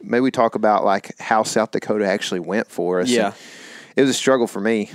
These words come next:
Speaker 1: um, because, uh, I turned into a bird hunter real quick. And, you know, this, so this stuff, you, you, if you guys are wondering where the videos are at on some of these deer that we've been shooting,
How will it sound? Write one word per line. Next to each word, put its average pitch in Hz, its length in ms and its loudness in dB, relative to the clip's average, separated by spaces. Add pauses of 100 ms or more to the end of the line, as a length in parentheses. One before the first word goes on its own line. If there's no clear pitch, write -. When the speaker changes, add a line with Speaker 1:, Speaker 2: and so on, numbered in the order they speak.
(160)
Speaker 1:
um, 101 480 2 (280)
because, 104 840 2 (1160)
uh, 95 360 2
I - 60 0
turned 127 220 -2
into 110 160 -4
a 90 40 -4
bird 95 220 0
hunter 90 240 -6
real 90 240 -4
quick. - 420 -6 (840)
And, 90 580 -4 (400)
you 90 160 -8
know, 80 100 -4
this, 113 280 0 (100)
so - 180 -2
this 139 180 4
stuff, 123 380 2
you, 113 220 0
you, 143 400 0 (200)
if 120 140 -4
you 165 80 0
guys 156 220 4
are 117 80 4
wondering 127 260 4
where 117 140 6
the 98 220 2
videos 98 300 2
are 92 100 2
at 98 240 4
on 98 80 -2
some 107 160 -4
of 101 60 -2
these 95 140 -4
deer 98 200 2
that 92 80 2
we've 90 120 -4
been 90 140 -4
shooting, 95 360 -4